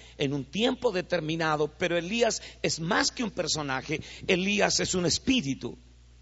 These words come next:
relativo a todos los tiempos. Hoy el espíritu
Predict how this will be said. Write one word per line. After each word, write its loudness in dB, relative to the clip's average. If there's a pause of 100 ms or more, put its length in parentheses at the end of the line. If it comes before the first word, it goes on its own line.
(240)
relativo 4
a 0
todos 4
los -2
tiempos. -6 (560)
Hoy 10
el 6
espíritu 0